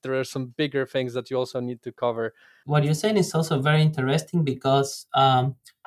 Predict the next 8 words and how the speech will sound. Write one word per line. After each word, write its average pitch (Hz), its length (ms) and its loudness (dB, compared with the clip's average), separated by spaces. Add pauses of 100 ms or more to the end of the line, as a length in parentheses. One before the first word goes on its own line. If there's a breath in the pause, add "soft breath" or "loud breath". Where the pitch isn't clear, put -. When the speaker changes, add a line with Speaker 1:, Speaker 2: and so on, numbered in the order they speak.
(360)
Speaker 2:
what 143 180 4
we 143 120 2
have, 180 280 6
um, 131 680 4 (220)
you 156 140 4
know, 156 160 6
usually 170 460 4
managers, 175 680 2